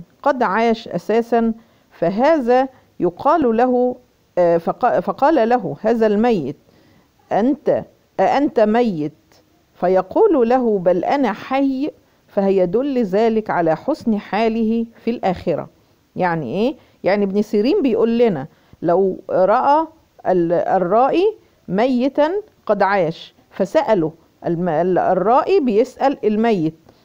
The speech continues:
"أأنت ميت؟" فيقول له الميت: "لا، بل أنا حي". ده بيدل على إيه؟ بيدل على حسن حال هذا الميت في الآخرة. ومن رأى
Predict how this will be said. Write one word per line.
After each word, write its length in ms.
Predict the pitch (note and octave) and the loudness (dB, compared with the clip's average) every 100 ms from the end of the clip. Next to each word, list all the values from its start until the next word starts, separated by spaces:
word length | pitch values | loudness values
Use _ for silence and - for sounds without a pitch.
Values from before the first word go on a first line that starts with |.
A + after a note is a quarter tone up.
| _ _ _ _ F#3 | _ _ _ _ -2
"أأنت 600 | F3+ C4+ C#4+ - E3+ - - | 0 0 0 0 -2 -2 -4
ميت؟" 580 | F#3+ C4 D#4+ G4 A4 - _ _ - | -2 0 2 2 0 -6 _ _ -6
فيقول 600 | G3 F#3+ F#3 - G#4+ E4+ | 0 0 0 2 2 4
له 180 | E4+ | 2
الميت: 560 | D#4 C4 D4 C#4+ E4 E4+ - - | 2 0 0 0 0 -2 -8 -6
"لا، 420 | A3 A#3+ D4 F#4+ - - | 0 2 4 2 -2 -2
بل 180 | G3 G3 | 0 0
أنا 440 | - A#3+ C4+ F4 - | 2 0 2 -2 -6
حي". 420 | - - A3 D#3 C3+ _ _ _ _ _ _ _ _ _ _ F3+ | -6 0 0 0 -8 _ _ _ _ _ _ _ _ _ _ -2
ده 200 | A3 B3+ | 2 2
بيدل 500 | A3+ G#3+ G3+ C#4 A3 | 2 2 2 0 2
على 220 | F#3 F3+ | 2 2
إيه؟ 260 | G#3 D4+ - - - | 2 0 -4 -14 -4
بيدل 520 | G3 F#3+ F#3 D4 A#4+ | 2 2 4 2 2
على 340 | A3+ G3 F#3 E3+ | 2 2 2 0
حسن 520 | - B4 - C#4 B3+ | 0 -2 0 -2 -2
حال 440 | - B3+ A#3 - | 0 0 2 0
هذا 360 | E3+ B3+ A#3+ F3+ | 0 0 2 0
الميت 580 | F#3 A3 E4 G4 A#4 - _ - | 0 2 2 4 2 0 _ -6
في 320 | B3+ C4+ C4 - _ - | -2 0 -2 -6 _ -4
الآخرة. 560 | G#3 F#3 G3 - D#3 C#3+ _ _ _ _ - _ _ _ - | 0 0 0 -2 -6 -6 _ _ _ _ -20 _ _ _ -2
ومن 300 | A3+ D4 C#4+ | 0 2 2
رأى 380 | A4+ F4 F4+ | 2 2 0